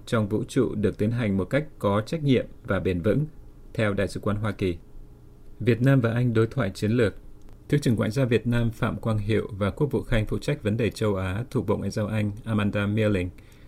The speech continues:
hôm hai mươi tám tháng ba đã đồng chủ trì đối thoại chiến lược Việt Nam-Anh lần thứ tám. Theo Bộ Ngoại giao Việt Nam mofa, hai bên đã trao đổi về tình hình hợp tác và các biện pháp cụ thể nhằm đưa quan hệ đối tác chiến lược Việt Nam-Anh đi vào thực chất, hiệu quả,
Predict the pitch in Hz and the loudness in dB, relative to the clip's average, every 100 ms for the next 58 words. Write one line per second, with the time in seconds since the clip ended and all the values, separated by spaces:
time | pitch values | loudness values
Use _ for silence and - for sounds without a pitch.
0 | - - 127 120 127 123 123 123 127 120 | -20 -2 2 2 2 0 0 0 0 0
1 | 117 113 107 107 123 110 98 - 92 - | 0 0 0 -2 0 0 0 -2 -6 -2
2 | 101 92 98 - 104 - 107 113 110 95 | -2 0 -2 -2 -4 -4 -2 0 0 -2
3 | 101 101 104 101 95 95 95 - - 98 | -2 -2 0 -2 -2 -4 -4 -4 -4 -2
4 | 92 131 - - - - - 131 123 107 | -2 -6 -8 -14 -14 -12 -4 0 2 2
5 | 98 113 113 107 110 110 110 101 117 107 | 2 0 0 0 2 2 2 0 0 0
6 | 107 - - - 135 123 127 120 110 - | -2 -8 -12 -6 -2 2 2 2 0 -2
7 | 120 113 107 90 82 98 101 - 101 95 | 0 2 4 2 0 0 2 2 0 0
8 | 101 101 - 123 147 - 101 95 123 120 | 0 -2 -4 -2 -2 -2 -2 -2 -2 -2
9 | 101 - - 101 110 92 - - - - | -2 -4 -2 0 0 0 -4 -16 -14 -2
10 | 113 117 127 127 110 104 98 98 139 151 | 2 2 2 0 0 0 0 0 -2 -2
11 | 120 113 120 - 98 107 104 104 101 104 | 0 0 0 0 -2 0 0 0 0 0
12 | 101 95 104 - 139 151 - 117 87 - | 0 -2 -4 -2 0 0 0 0 0 2
13 | 95 | 0